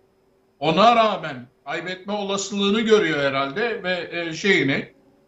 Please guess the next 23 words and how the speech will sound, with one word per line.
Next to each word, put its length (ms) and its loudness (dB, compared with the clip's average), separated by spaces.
tabanını, 480 0
seçmen 480 -4
kitlesini 720 -4
bu 200 -2
darbe 340 4
girişimidir. 880 0
Bakın 260 -4
ne 140 0
diyor? 320 -2
"Darbe 320 4
girişimidir." 840 0
diyor 160 -4
ya. 260 -4
Her 280 0
birinin 320 -4
bir 60 -2
araya 280 2
getirerek. 540 -2
Yani 320 2
hayretler 560 2
içinde 460 -4
kalıyorum. 640 -4
Ee, 40 -6